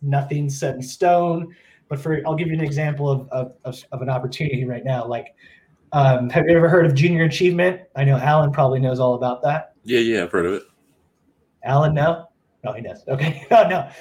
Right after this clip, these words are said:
Speaker 1: So Junior Achievement, um, is across the country, and it's a, I probably won't do a great job <laughs> describing it. It's, it's a mock town that kids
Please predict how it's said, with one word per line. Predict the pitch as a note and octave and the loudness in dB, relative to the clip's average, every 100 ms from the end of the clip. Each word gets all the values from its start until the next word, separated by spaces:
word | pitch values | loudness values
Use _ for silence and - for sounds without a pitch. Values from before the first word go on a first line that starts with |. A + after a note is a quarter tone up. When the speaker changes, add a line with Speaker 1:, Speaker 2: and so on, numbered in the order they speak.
| - - | -20 -8
Speaker 1:
So | F3 | -2
Junior | F3+ A3+ A#3 | 2 4 2
Achievement, | A3+ G#3 G3 G3 F#3+ - D#3+ | 2 0 2 2 0 -2 0
um, | D#3+ D3+ D3 - | 0 0 -4 -10
is | D3 | -8
across | C#3 F#3 F3+ | -2 2 2
the | G3+ | 0
country, | G3+ E3+ E3 D3+ C#3+ C3+ | -4 -4 -4 -2 -2 -4
and | C#3+ C#3 C#3 | -4 -4 -4
it's | D3+ D3 - - | -6 -10 -14 -8
a, | D#3 D3+ D3 C#3+ C3+ _ _ _ _ _ _ _ _ _ _ _ | -4 -4 -2 -4 -6 _ _ _ _ _ _ _ _ _ _ _
I | C#3 | -2
probably | G3 F#3+ | 0 2
won't | F3+ | 2
do | E3+ | 0
a | D3 | -2
great | C#3+ D3 | 0 -2
job | D3+ C#3 | -4 -6
<laughs> | |
describing | C#3 - F3+ D#3+ C#3 | -6 -2 0 2 -2
it. | A2+ - | -6 -12
It's, | C#3+ D#3+ - - | -10 -10 -12 -6
it's | E3 E3 F3+ | -6 -2 0
a | E3+ | 0
mock | D#3 E3 F#3+ A3+ - - | 2 2 0 -2 -6 -16
town | - G#3 D#3+ D3+ F3+ G#3+ - | -2 2 2 0 -2 -6 -6
that | F3 C#3+ - | -6 -6 2
kids | G#3 G#3 G3+ | 6 6 4